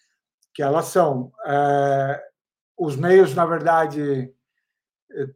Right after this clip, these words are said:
tradicionais, por exemplo, tradicionais, digamos, ocidentais, né? É, por que que tá havendo hoje uma, uma inundação de informação sobre a Palestina?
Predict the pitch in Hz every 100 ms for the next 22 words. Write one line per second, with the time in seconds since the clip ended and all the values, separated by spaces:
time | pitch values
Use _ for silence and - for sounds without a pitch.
0 | _ - 143 139 - 143 151 180 190 -
1 | 151 139 135 143 151 143 139 139 135 147
2 | 156 175 170 165 156 156 160 180 170 147
3 | 131 131 123 131 165 175 _ _ _ _
4 | _ _ _ _ - 165 143 143 139 135
5 | 131 - _ _ _ 180 180 247 - 208
6 | 185 180 185 185 175 170 165 185 - 185
7 | 196 190 190 170 165 160 151 147 139 131
8 | - _ _ _ _ _ _ - 160 165
9 | 175 208 208 208 202 151 190 202 185 185
10 | 143 180 170 147 - 180 180 - 175 170
11 | 170 156 156 139 - 139 123 117